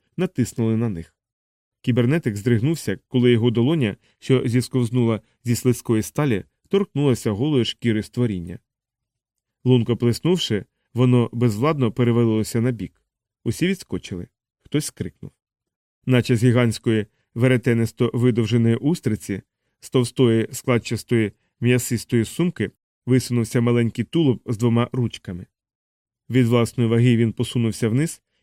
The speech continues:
і торкнувся вузлуватими пальчиками підлоги.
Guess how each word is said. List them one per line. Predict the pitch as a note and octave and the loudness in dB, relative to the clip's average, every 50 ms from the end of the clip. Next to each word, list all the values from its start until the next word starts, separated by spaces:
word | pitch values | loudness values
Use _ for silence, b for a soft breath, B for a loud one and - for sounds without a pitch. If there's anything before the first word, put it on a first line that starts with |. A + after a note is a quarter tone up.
| _ | _
і | - G3 | -4 -4
торкнувся | G3+ - - C3 - - C#3 D#3+ D#3 - - B2 - | -2 0 -2 -2 -2 -2 -2 -2 -2 -2 -4 -4 -2
вузлуватими | A#2+ B2 B2 G#2+ C3 B2 A#2 A#2 G#2 - A#2 A2+ G#2+ | 0 0 0 2 0 0 0 0 -2 -2 -2 -2 -2
пальчиками | - C#3 D3+ D#3 - C3+ - - A#2 A2+ A2 | -2 -4 -4 -4 -4 -4 -4 -2 -2 -2 -2
підлоги. | - B2+ B2 B2 A2+ F#2 D#2+ E2 F2+ - | -2 -4 -2 -2 -2 -4 -4 -8 -12 -14